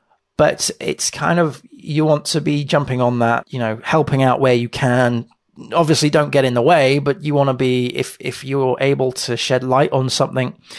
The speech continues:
um, then you can do so.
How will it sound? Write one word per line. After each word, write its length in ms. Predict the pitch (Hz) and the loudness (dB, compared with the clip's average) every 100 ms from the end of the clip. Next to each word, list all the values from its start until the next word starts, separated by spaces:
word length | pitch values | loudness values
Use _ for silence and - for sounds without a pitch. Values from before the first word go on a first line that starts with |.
| - - - - 131 | -20 -20 -20 -8 -2
um, 500 | 120 123 123 120 - | 2 2 0 -2 -6
then 400 | 147 135 131 127 | -2 0 0 -2
you 140 | 131 | -4
can 160 | - 123 | -6 -4
do 160 | 143 | -2
so. 500 | 143 - 131 123 127 | 0 2 2 4 2